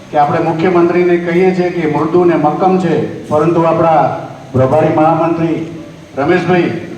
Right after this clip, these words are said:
એ મૃદુ, મક્કમ અને સાથે મજબૂત પણ છે. એમણે પણ આપણને સાથ અને સહયોગ આપ્યો છે. આપણા કાર્યાલય સંભાળે છે મહામંત્રી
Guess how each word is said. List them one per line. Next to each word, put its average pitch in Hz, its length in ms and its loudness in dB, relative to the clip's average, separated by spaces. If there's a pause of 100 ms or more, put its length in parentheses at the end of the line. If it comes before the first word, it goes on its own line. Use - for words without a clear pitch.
(300)
એ 147 40 -6
મૃદુ, 170 420 2
મક્કમ 165 420 2
અને 180 140 0
સાથે 165 280 -2
મજબૂત 156 440 0
પણ 180 160 2
છે. 170 340 -2
એમણે 175 260 2
પણ 175 160 2
આપણને 170 420 0
સાથ 165 320 0
અને 170 140 0
સહયોગ 160 320 2
આપ્યો 180 260 2
છે. 180 160 -2 (1900)
આપણા 175 600 2
કાર્યાલય 185 500 2 (280)
સંભાળે 156 340 0
છે 170 200 0
મહામંત્રી 165 800 0